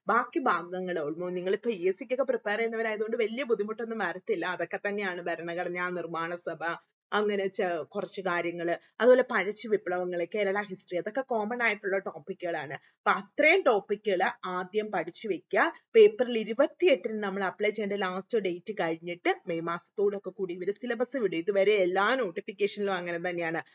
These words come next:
വാച്ചറിന്റെ നോട്ടിഫിക്കേഷൻ വന്ന് കഴകം, താളി, ഇതൊക്കെ ഇതേ ഒരു ഫോർമാറ്റ് ആണ് ഫോളോ ചെയ്തിരിക്കുന്നത്. പിന്നെ നമുക്ക് ആ ഒരു ടൈമിലേക്ക് മെയ് മാസത്തേക്കൊക്കെ നിങ്ങൾക്ക് നോട്ടിഫിക്കേഷൻ, സിലബസ് പ്രതീക്ഷിക്കാവുന്നതാണ്.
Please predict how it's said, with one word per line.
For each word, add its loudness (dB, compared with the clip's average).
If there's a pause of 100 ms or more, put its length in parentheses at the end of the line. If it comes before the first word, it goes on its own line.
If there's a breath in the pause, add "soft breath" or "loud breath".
(200 soft breath)
വാച്ചറിന്റെ 2
നോട്ടിഫിക്കേഷൻ -2
വന്ന് -2
കഴകം, 0
താളി, -6
ഇതൊക്കെ -4
ഇതേ 2 (180)
ഒരു -2
ഫോർമാറ്റ് -2
ആണ് -4
ഫോളോ -2
ചെയ്തിരിക്കുന്നത്. -8 (340 soft breath)
പിന്നെ 4
നമുക്ക് -2
ആ -2
ഒരു 0
ടൈമിലേക്ക് -4
മെയ് -6
മാസത്തേക്കൊക്കെ -8
നിങ്ങൾക്ക് -10
നോട്ടിഫിക്കേഷൻ, -6
സിലബസ് -4 (300 soft breath)
പ്രതീക്ഷിക്കാവുന്നതാണ്. -2